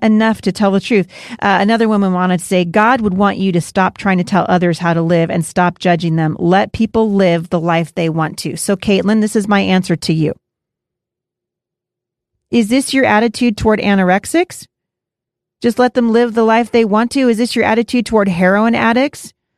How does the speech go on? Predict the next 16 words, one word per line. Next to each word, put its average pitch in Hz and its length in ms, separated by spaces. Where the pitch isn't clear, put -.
Let 226 180
them 233 180
live 226 340
the 240 100
life 220 280
they 214 160
want 208 280
to? 262 300
Is 233 140
this 254 200
your 269 120
attitude 240 460
toward 233 220
a 202 60
teenage 240 500
alcoholic? 226 960